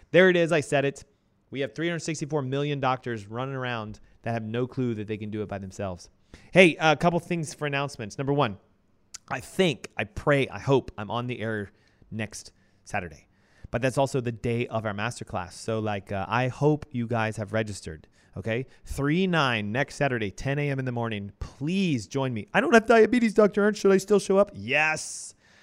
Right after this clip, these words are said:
"How do you know you don't have diabetes?" "Well, my doctor said I don't." They're clueless and idiots. I had a patient who literally had an A one C of five point seven, which is diagnostic prediabetes, and she said straight to my face, "I don't have diabetes. I don't. I don't have diabetes." And I'm like,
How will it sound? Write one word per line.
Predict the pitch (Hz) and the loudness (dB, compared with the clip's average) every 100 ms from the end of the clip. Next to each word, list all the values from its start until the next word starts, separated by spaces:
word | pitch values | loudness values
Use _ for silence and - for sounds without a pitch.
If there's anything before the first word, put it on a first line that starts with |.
| - - _ _ _ | -20 -20 _ _ _
"How | - | 0
do | 135 | 2
you | 143 | 2
know | |
you | 139 | 2
don't | 139 139 | 2 2
have | 123 | 2
diabetes?" | 127 135 151 110 135 | 0 2 0 0 6
"Well, | 160 | 8
my | 160 | 8
doctor | 165 165 151 | 8 6 6
said | 160 156 | 6 8
I | |
don't." | 143 151 131 - - | 6 4 0 -4 -14
They're | 110 117 | -8 -8
clueless | - - 143 151 156 147 147 | -10 -10 0 2 2 -2 -6
and | 131 - | -12 -6
idiots. | 139 135 104 - | -4 -4 -6 -8
I | - | -8
had | 131 139 | -4 -4
a | |
patient | 131 135 135 160 127 | -2 -4 -2 -6 -4
who | 127 | -2
literally | 127 139 170 160 135 120 | 0 2 2 2 0 -4
had | 120 117 | -4 -4
an | 120 | -4
A | 135 | -4
one | 143 143 | -4 -6
C | - 139 | -6 -6
of | 113 | -4
five | - 123 123 | -4 -4 -4
point | 135 120 | -8 -4
seven, | 135 117 107 | -2 -2 -2
which | 107 | -6
is | 107 101 | -8 -6
diagnostic | 113 117 139 135 131 123 120 | -2 0 -2 -2 -6 -6 -8
prediabetes, | - 135 127 120 127 107 | -4 -2 0 -2 -2 -6
and | 110 | -8
she | 131 | -10
said | - 135 113 | -4 -4 -2
straight | 143 139 | -4 -4
to | 135 | -6
my | |
face, | 117 113 - - - - | -6 -6 -6 -16 -20 -8
"I | |
don't | 117 | -4
have | 165 | -2
diabetes. | 110 98 110 165 - _ _ _ - | -2 -4 -4 -6 -8 _ _ _ -6
I | |
don't. | 165 180 - _ _ - | -4 -4 -8 _ _ -2
I | |
don't | 135 | 2
have | 156 | 4
diabetes." | 143 151 180 104 - | 2 0 -2 -4 -6
And | 117 | -8
I'm | 123 | -4
like, | 117 | -6